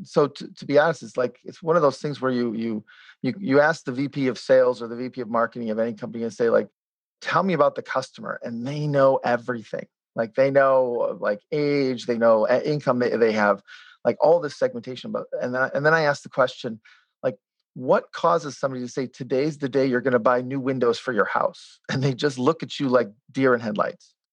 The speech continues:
"What do you mean?" Like, "Uh, well, you, you know that there are fourteen million people who say they need new windows, but only a million buy. What ca-, what causes the one million to say, 'Today's the day'?" Well, we know who they are. I'm like, "Yeah, but I need to know why."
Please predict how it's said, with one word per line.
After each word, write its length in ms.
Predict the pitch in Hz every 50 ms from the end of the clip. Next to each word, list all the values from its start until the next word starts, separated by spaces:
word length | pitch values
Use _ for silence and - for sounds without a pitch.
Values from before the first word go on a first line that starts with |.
| _ _ _ _ _ _ _ _ _ _
"What 120 | - 156 165
do 40 | 170
you 60 | 151
mean?" 280 | 180 185 135 107 -
Like, 240 | 120 127 127 123 - _ _ _ _ _ _ _ _ _ - 147
"Uh, 100 | 151 151
well, 260 | 156 156 147 139 - _ -
you, 100 | 151 151
you 220 | 151 147 151 160 156
know 240 | 151 165 185 208
that 180 | 196 196 170 175 _ _ _ _ -
there 220 | 151 147 143 139
are 360 | 135 131 131 127 123 123 123 - _ _ _ _ _ _ _ _ _ _ _
fourteen 500 | _ - 156 180 185 185 - 180 180 165
million 220 | 170 165 160 147
people 260 | 135 - 160 143 139 135
who 80 | 135
say 200 | - - 151 147
they 120 | 135 139 135
need 200 | 131 139 135 123
new 100 | 135 120
windows, 440 | 123 135 135 120 110 104 110 107
but 160 | - - 131 139
only 180 | 143 151 147
a 40 | 131
million 360 | 135 135 143 147 139 127 123
buy. 200 | 113 123 123 123
What 220 | 120 147 175 175 -
ca-, 160 | - 170 147
what 200 | 151 185 185 -
causes 540 | - 185 185 185 170 165 156 143 135 120 120
the 100 | 143 120
one 240 | 127 147 156 170
million 280 | 156 143 135 123 120 120
to 100 | - 127
say, 160 | - - 127 120
'Today's 440 | - - 131 139 135 139 127 -
the 80 | - 120
day'?" 380 | 113 - - - - - - _ _ _ _ _ _ _ _ _ _ _ _ _ -
Well, 80 | 139 135
we 100 | 147 151
know 140 | 160 143 131
who 260 | - - 190 233 240
they 140 | 160 131 110
are. 120 | 92 107
I'm 80 | 127 135
like, 140 | 131 -
"Yeah, 80 | 160 143
but 140 | 123 127 - -
I 100 | 147 175
need 140 | 202 214
to 60 | 190 175
know 80 | 170
why." 540 | 147 131 135 143 190 208 214 - - -